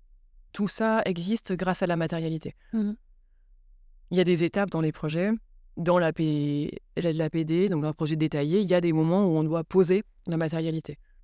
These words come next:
Speaker 1: On l'a en tête bien avant, mais on va la faire, nous, sur un temps qui est très fort, c'est le temps de présentation du mock-up.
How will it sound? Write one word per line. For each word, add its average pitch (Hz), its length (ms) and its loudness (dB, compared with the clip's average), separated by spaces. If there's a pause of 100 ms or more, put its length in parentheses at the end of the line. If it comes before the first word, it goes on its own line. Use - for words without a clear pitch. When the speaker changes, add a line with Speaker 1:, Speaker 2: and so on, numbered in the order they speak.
(320)
Speaker 1:
On 180 100 -2
l'a 165 120 2
en 156 120 0
tête 180 220 0
bien 160 180 2
avant, 147 300 -2 (580)
mais 165 60 2
on 165 100 4
va 170 100 2
la 160 120 2
faire, 196 380 0
nous, 185 140 2
sur 175 220 -4
un 165 100 2
temps 196 180 2
qui 185 120 -4
est - 20 0
très 165 160 -4
fort, 214 220 2
c'est - 140 -6
le 160 60 -2
temps 190 240 2
de 180 160 2
présentation 165 440 -2
du 175 80 2
mock-up. 160 360 -2